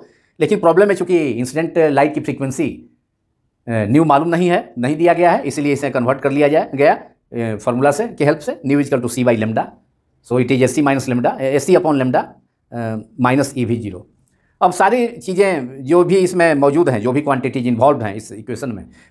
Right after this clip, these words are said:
Planck constant, speed of light, C in vacuum, lambda दिया है प्रॉब्लम में, V zero दिया है, और E charge on, on electron, जिसे हम लोग जानते हैं। तो अब इसे, अ, आगे प्रोसीड किया जाए, जो भी डेटा प्रोवाइडेड है इस प्रॉब्लम में उसे पुट किया जाए, वर्क फंक्शन मालूम हो जाएगा।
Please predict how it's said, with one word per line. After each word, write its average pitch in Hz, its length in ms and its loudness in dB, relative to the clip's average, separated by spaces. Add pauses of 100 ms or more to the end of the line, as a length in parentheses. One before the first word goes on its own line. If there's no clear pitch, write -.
Planck 139 200 2
constant, 127 400 0
speed 139 140 -2
of 127 100 2
light, 123 220 0
C 120 220 -2
in 113 60 -2
vacuum, 113 300 0
lambda 117 440 2
दिया 120 180 0
है 113 80 0
प्रॉब्लम 127 260 -2
में, 135 120 -4 (220)
V 117 160 0
zero 143 160 2
दिया 151 200 4
है, 180 100 2
और 143 140 0
E 160 80 -4
charge 143 260 0
on, 143 100 -2
on 131 340 -10
electron, 139 400 -2 (180)
जिसे 117 160 -4
हम 110 80 0
लोग 113 120 0
जानते 120 260 0
हैं। 127 260 -4 (400)
तो 180 120 4
अब 202 300 2
इसे, 196 200 0 (540)
अ, 143 300 4 (200)
आगे 147 180 0
प्रोसीड 170 320 -6
किया 170 180 4
जाए, 196 200 0 (380)
जो 139 180 0
भी 160 340 2
डेटा 139 480 -2
प्रोवाइडेड 143 460 2
है 120 340 0
इस - 140 -14
प्रॉब्लम 123 320 -2
में 117 120 -2
उसे 107 140 -2
पुट 127 180 -6
किया 131 180 4
जाए, 135 140 2
वर्क 123 180 2
फंक्शन 123 260 -6
मालूम 127 220 0
हो 127 80 -2
जाएगा। 147 280 0